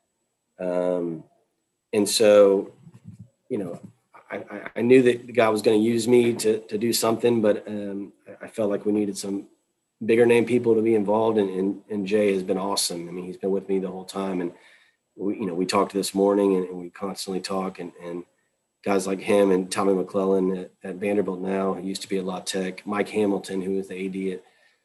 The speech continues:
at Tennessee. You know, th-, there's just a lot of really awesome people that are involved. Eric Wood, the new A D at, at La Tech,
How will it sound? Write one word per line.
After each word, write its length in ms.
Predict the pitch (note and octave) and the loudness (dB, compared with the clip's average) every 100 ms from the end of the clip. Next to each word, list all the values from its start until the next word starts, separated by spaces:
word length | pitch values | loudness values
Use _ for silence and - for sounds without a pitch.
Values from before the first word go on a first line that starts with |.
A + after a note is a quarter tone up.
| _ _ _ - | _ _ _ -12
at 300 | F2+ - - | -12 -10 -4
Tennessee. 840 | A#2 G2 - A2 G2 F#2+ F#2 F2+ _ | 0 0 0 2 4 4 2 -2 _
You 200 | G#2 G2+ | -4 -2
know, 40 | F#2+ | -2
th-, 120 | A2 | -2
there's 160 | B2 | -2
just 140 | A#2 G2+ | -2 0
a 60 | |
lot 180 | G#2 G#2+ | 2 2
of 80 | G2+ | 4
really 220 | G#2+ G2+ | 4 2
awesome 320 | G2 G2+ - | 0 -4 -4
people 260 | F#2+ G2+ G2 | -6 -4 -4
that 80 | F#2+ | -4
are 80 | F2+ | -6
involved. 640 | F2+ F#2 F#2 F2+ F2+ F#2 - _ _ _ _ _ _ | -10 -6 -4 -4 -6 -12 -20 _ _ _ _ _ _
Eric 260 | A2 G#2+ G#2 | 4 4 6
Wood, 260 | G2+ G2+ F#2+ | 4 6 6
the 60 | |
new 240 | F#2+ G2+ G2+ | 6 6 6
A 100 | G2 | 4
D 260 | G2 G2 | 4 4
at, 120 | G2 - _ | 2 0 _
at 180 | G#2+ G2+ | -8 -6
La 180 | G2 G2 | -6 -8
Tech, 460 | - G2+ G2 F#2+ | -4 -2 -2 -4